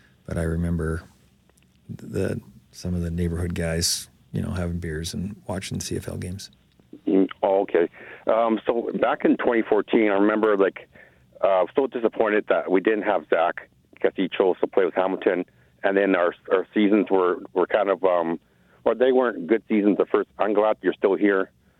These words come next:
Speaker 2: but I really take him for granted. And this game, I went to the game, and I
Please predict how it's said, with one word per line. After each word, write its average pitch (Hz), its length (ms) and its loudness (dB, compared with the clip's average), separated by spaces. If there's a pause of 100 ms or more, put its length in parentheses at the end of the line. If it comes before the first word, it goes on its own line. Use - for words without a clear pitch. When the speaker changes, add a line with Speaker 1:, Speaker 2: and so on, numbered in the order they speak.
(200)
Speaker 2:
but 104 100 2
I 98 40 0
really 120 240 2
take - 220 -2
him 110 60 -8
for 101 100 -2
granted. 95 500 0
And 90 360 0 (180)
this 110 180 0
game, 120 300 2
I 104 40 2
went 117 180 0
to 131 60 0
the 95 80 0
game, 90 340 2 (500)
and 95 180 2
I 98 120 2